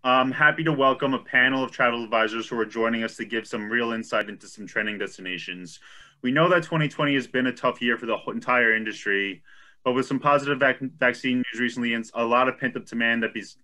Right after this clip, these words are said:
that's becoming increasingly impossible to ignore,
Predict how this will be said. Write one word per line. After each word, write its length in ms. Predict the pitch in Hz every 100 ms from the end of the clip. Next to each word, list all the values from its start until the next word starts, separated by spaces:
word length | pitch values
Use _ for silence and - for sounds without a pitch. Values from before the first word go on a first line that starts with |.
| -
that's 260 | 110 110 -
becoming 400 | 120 127 120 110
increasingly 540 | 92 135 120 127 117
impossible 500 | 95 123 117 - 117
to 100 | 110
ignore, 560 | 104 110 131 135 131